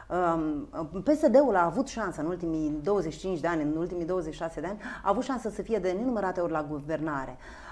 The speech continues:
Are șanse maxime să câștige și să aibă o majoritate în, după următoarele alegeri parlamentare. De ce să nu vorbim de guvernările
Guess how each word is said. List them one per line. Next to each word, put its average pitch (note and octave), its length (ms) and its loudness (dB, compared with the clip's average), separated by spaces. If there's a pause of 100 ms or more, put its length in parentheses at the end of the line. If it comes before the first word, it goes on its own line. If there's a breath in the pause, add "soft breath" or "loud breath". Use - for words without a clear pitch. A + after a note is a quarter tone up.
Are B3+ 160 6
șanse B3+ 320 -2
maxime A#3 640 -2
să A3 100 4
câștige A3 600 -2
și - 80 -8
să - 60 -2
aibă G3+ 160 2
o G#3 100 0
majoritate F3+ 720 -2
în, F#3 300 -2
după A#3 200 0
următoarele E3+ 440 0
alegeri E3 360 0
parlamentare. D3+ 800 -4 (360 loud breath)
De F#3 260 4
ce E4 240 0
să F4 160 2
nu C4+ 160 6
vorbim G#3 480 2
de F3+ 100 2
guvernările D#3+ 800 -2